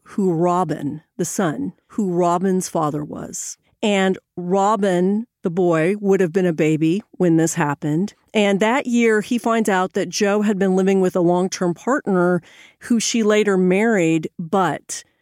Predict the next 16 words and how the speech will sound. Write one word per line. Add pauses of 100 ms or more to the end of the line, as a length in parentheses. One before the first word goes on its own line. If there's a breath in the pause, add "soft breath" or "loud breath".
she
had
been
pregnant (100)
before
they
got
together.
So
Joe's
husband
was
not
Robin's
biological
father.